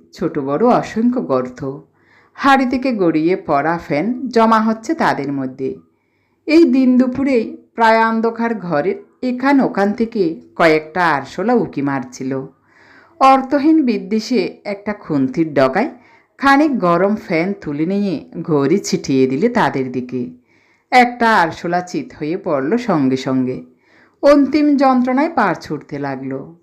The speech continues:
হাজার টাকা মাইনে পান, মোটরে চড়ে ঘুরে বেড়ান। ওহ, ওরকম বড় সাহেব বিস্তুর দেখা আছে আমার। আজ বারো বছর লোক চড়িয়ে খাচ্ছে এই কলকাতা শহরে।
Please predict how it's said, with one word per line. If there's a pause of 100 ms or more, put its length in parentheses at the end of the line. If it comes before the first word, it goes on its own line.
(520)
হাজার
টাকা
মাইনে
পান, (520)
মোটরে
চড়ে
ঘুরে
বেড়ান। (640)
ওহ, (640)
ওরকম
বড়
সাহেব
বিস্তুর
দেখা
আছে
আমার। (580)
আজ
বারো
বছর
লোক
চড়িয়ে
খাচ্ছে
এই
কলকাতা
শহরে।